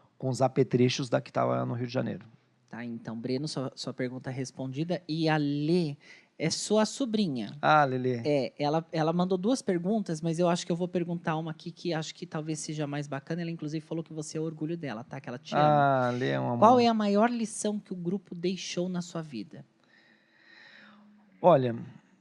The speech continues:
Speaker 1: é, quando eu, em dois mil e quinze,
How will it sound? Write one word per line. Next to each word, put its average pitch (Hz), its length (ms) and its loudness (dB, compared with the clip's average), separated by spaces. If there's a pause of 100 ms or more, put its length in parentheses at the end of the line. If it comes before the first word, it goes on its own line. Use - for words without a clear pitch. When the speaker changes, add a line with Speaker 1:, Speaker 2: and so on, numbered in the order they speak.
(140)
Speaker 1:
é, 143 340 4
quando 208 540 6
eu, 156 360 8
em 139 40 0
dois 147 180 8
mil 190 120 6
e - 20 4
quinze, 113 680 2